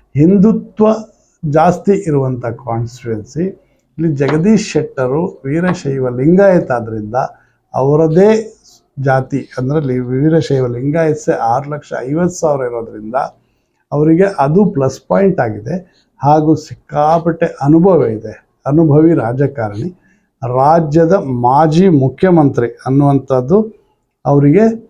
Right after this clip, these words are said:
ಪ್ಲಸ್ ಪಾಯಿಂಟ್ ಆಗಿದೆ. ಮತ್ತೆ ಮೋದಿ ಮತ್ತೆ ಬಿ ಜೆ ಪಿ ಹವಾ ಮತ್ತೆ ಆರ್ ಎಸ್ ಎಸ್ ಸಪೋರ್ಟ್ ಈ ಕಾನ್ಸ್ಟಿಟ್ಯೂಯೆನ್ಸಿಯಲ್ಲಿ ವಿಪರೀತವಾಗಿದೆ, ಅದು ಅವರಿಗೆ, ಆ, ಪ್ಲಸ್ ಪಾಯಿಂಟ್ ಆಗಿದೆ.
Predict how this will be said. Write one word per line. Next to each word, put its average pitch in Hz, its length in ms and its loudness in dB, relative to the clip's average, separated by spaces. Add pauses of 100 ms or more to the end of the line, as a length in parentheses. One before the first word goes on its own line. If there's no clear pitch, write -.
(360)
ಪ್ಲಸ್ 160 260 0
ಪಾಯಿಂಟ್ 135 300 -2
ಆಗಿದೆ. 107 380 -8
ಮತ್ತೆ 135 260 -4
ಮೋದಿ 156 800 0
ಮತ್ತೆ 139 220 -4
ಬಿ 120 300 0
ಜೆ 180 220 4
ಪಿ 175 180 0
ಹವಾ 120 360 0 (500)
ಮತ್ತೆ 147 420 0 (120)
ಆರ್ 143 240 2
ಎಸ್ 180 220 2
ಎಸ್ 180 200 0
ಸಪೋರ್ಟ್ 123 480 -4
ಈ 170 200 2
ಕಾನ್ಸ್ಟಿಟ್ಯೂಯೆನ್ಸಿಯಲ್ಲಿ 123 880 -8
ವಿಪರೀತವಾಗಿದೆ, 156 1400 0 (360)
ಅದು 170 320 4
ಅವರಿಗೆ, 151 560 2 (1000)
ಆ, 143 280 -2 (540)
ಪ್ಲಸ್ 151 260 -2
ಪಾಯಿಂಟ್ 131 280 -2
ಆಗಿದೆ. 113 480 -8